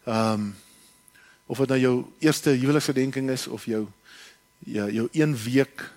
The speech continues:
anniversary, as mens op skool uitgaan met 'n meisie. Ehm, het jy 'n een week anniversary? Ek onthou dit nog so goed.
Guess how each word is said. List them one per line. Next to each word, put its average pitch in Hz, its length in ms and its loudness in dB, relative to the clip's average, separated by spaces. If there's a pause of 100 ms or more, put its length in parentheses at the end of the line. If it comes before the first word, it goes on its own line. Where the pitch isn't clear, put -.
(560)
anniversary, 127 800 0
as - 100 -12
mens 117 180 -6
op 120 80 -10
skool 135 260 0
uitgaan 131 340 -2
met 127 140 -6
'n 120 40 -2
meisie. 117 340 -4 (640)
Ehm, 98 340 -4 (600)
het 110 120 -8
jy 110 240 0
'n 143 40 -2
een 139 180 -2
week 117 280 2
anniversary? 117 640 -4
Ek - 160 -10
onthou 107 240 -6
dit 110 180 -6
nog 117 140 -8
so 113 100 -10
goed. - 280 -10